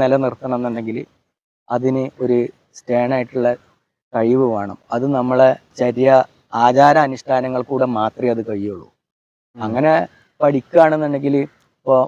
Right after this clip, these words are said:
Speaker 1: മുഹാജിറുകളും അൻസാറുകളും അള്ളാഹു ഇഷ്ടപ്പെട്ട കൂട്ടത്തിലാണത്. ഓലൊരുപാട് നിസ്കരിച്ച് കാണും നോയമ്പ് നോറ്റ് നടന്നിരുന്ന ആൾക്കാരല്ലല്ലോ. ഒരു മനുഷ്യന്റെ ബുദ്ധിമുട്ടും അതുപോലെ തന്നെ അവരെ സ്വീകരിക്കുന്ന ആ ഒരു ഇതും, അത്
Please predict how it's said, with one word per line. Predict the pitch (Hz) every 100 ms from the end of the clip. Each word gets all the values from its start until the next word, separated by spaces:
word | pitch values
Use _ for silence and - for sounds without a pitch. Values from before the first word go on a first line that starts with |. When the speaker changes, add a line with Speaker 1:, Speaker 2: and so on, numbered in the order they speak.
| 139
Speaker 1:
മുഹാജിറുകളും | 117 131 135 139 143 139 139 139 -
അൻസാറുകളും | 113 - 120 117 113 107 98 _ _ _ _ _ _ _ _ -
അള്ളാഹു | 113 123 135 147
ഇഷ്ടപ്പെട്ട | 120 143 131 131 131 120
കൂട്ടത്തിലാണത്. | 117 98 113 110 101 - _ _ _ _ _ _ _ _ _ _
ഓലൊരുപാട് | 117 123 135 135 131 139
നിസ്കരിച്ച് | 123 127 120 123
കാണും | 127 135 139
നോയമ്പ് | 127 131
നോറ്റ് | 127 139 131 131
നടന്നിരുന്ന | 110 120 120 110
ആൾക്കാരല്ലല്ലോ. | 110 107 101 90 80 _ _ _ _ _ _ _ _ _ _ _ -
ഒരു | 135 160
മനുഷ്യന്റെ | 147 131 165 156 156
ബുദ്ധിമുട്ടും | 139 127 139 131 147 156 - _ _ _ _
അതുപോലെ | 127 131 135 131
തന്നെ | 139 131 123 117
അവരെ | 127 135 127 - _ _ _ _
സ്വീകരിക്കുന്ന | - 123 123 131 120 135 127 120
ആ | 123
ഒരു | 123 120
ഇതും, | 107 98 _ _ _ _ _ _
അത് | 139